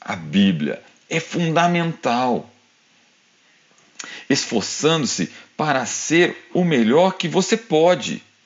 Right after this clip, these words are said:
Você vai dar o seu melhor, o seu cem por cento, não para ser o melhor de todos, mas para fazer o seu melhor. Quarto ponto: seja disciplinado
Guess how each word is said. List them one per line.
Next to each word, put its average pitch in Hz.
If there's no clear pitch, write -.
Você 190
vai 180
dar 151
o 185
seu 185
melhor, 170
o -
seu 202
cem 208
por 214
cento, 160
não 208
para 165
ser 175
o 170
melhor 127
de 110
todos, -
mas 233
para 165
fazer 110
o 127
seu -
melhor. 104
Quarto 185
ponto: 135
seja 131
disciplinado 139